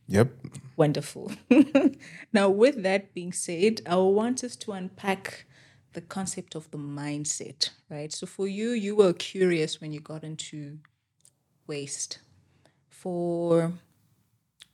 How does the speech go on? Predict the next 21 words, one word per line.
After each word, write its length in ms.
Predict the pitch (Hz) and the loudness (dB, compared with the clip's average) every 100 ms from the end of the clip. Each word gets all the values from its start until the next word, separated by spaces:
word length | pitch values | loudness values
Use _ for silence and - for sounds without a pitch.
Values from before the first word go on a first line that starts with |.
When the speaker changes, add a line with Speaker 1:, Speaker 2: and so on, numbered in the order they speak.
| _ _ _ - | _ _ _ -4
Speaker 2:
someone 320 | - 233 233 | 2 4 4
else, 500 | 214 220 - - - _ _ _ _ _ _ _ _ | 2 -2 -4 -8 -16 _ _ _ _ _ _ _ _
waste 320 | 170 180 180 170 | -10 -8 -8 -10
is 100 | - | -8
something 360 | 165 165 156 | -8 -10 -10
that 180 | - - | -10 -2
smells. 720 | - - 156 139 - 147 - - | 0 0 -2 -10 -16 -16 -14 -12
They, 240 | 147 139 135 | -12 -14 -14
they 80 | 151 | -10
may 140 | 175 | -10
not 220 | 175 170 | -8 -6
see 200 | - 175 | -6 -6
the 120 | 165 | -8
same 280 | 151 180 165 | -8 -6 -8
value 560 | 156 147 143 143 135 135 _ _ _ _ - | -8 -10 -10 -12 -14 -14 _ _ _ _ -12
as 200 | 151 151 | -10 -8
you 120 | 165 | -8
did 340 | 160 139 135 - | -8 -10 -10 -14
back 280 | 151 143 - | -14 -14 -14
then, 280 | 139 123 - - _ _ | -14 -12 -14 -18 _ _
right? 340 | - 135 160 | -14 -12 -12